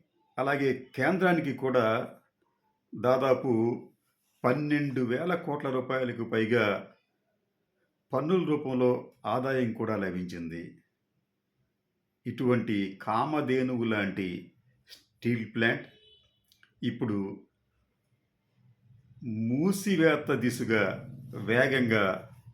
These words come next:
అడుగులు వేస్తోంది. ఈ స్టీల్ ప్లాంట్లోని మూడు ఫర్నేసుల్లో ఇప్పటికే రెండు ఫర్నేసులు,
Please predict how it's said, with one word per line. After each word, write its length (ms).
అడుగులు 280
వేస్తోంది. 720
ఈ 140
స్టీల్ 540
ప్లాంట్లోని 840
మూడు 500
ఫర్నేసుల్లో 920
ఇప్పటికే 840
రెండు 640
ఫర్నేసులు, 680